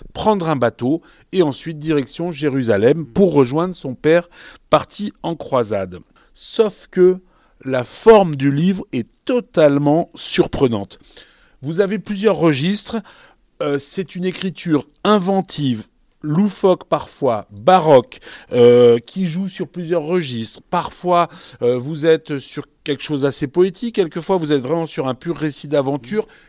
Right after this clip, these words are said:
quelquefois il y a énormément d'humour. Moi j'ai beaucoup aimé parce que vous êtes très surpris en fait. Vous lisez le quatrième de couverture, vous dites « je vais lire probablement un roman historique ou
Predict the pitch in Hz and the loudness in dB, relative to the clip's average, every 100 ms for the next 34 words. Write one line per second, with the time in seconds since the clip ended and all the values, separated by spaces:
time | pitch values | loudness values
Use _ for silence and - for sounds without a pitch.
0 | _ 139 175 143 - 208 202 190 185 175 | _ -8 -4 -4 -4 -4 -2 2 2 2
1 | 160 156 139 143 156 214 - - - 180 | 2 2 0 -2 2 0 -2 -18 -6 -2
2 | 185 147 139 262 - 240 208 165 214 269 | 0 -2 0 -2 0 2 4 4 0 -2
3 | 131 - 208 175 175 202 208 - 226 - | -6 2 2 2 0 0 0 -4 -2 0
4 | 202 - 185 165 131 143 135 202 214 208 | 0 2 6 6 6 -2 0 0 2 0
5 | 208 202 180 - 165 156 165 147 - 151 | 0 0 -2 -2 -4 -2 -2 -2 -4 -6
6 | 127 156 160 - - - - 127 135 180 | -6 -8 -10 -20 -20 -20 -6 -4 -2 0
7 | 196 - _ _ _ _ _ - - - | 0 -2 _ _ _ _ _ -20 -16 0
8 | 185 175 160 165 175 165 127 151 151 170 | 2 4 2 0 2 2 2 2 2 2
9 | 160 - 160 123 127 151 156 139 | 0 0 0 2 2 0 0 -2